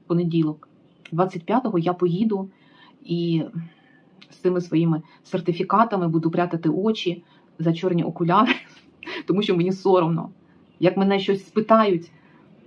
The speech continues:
по-англійськи, ну і зразу, одразу зрозуміють. Причому я дуже-дуже наполегливо вчу. Це набагато, от зараз моя англійська набагато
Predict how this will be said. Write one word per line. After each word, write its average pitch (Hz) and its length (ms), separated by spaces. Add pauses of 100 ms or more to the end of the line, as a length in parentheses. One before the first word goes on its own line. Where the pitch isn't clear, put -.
по-англійськи, 170 760 (460)
ну 180 180
і 196 200
зразу, 196 400 (460)
одразу 185 480 (400)
зрозуміють. 170 720 (2750)
Причому 226 320
я 214 180
дуже-дуже 220 720
наполегливо 214 600
вчу. 190 380 (680)
Це 214 100
набагато, 208 760
от 170 140 (220)
зараз 262 360
моя 175 180
англійська 185 560
набагато 180 500